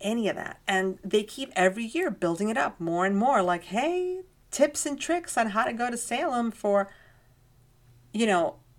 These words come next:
so you're gonna get soup. Salem was living in soup,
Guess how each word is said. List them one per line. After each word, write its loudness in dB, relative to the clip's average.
so 2
you're 2
gonna 0
get -2
soup. -2
Salem -2
was -4
living 0
in -2
soup, 0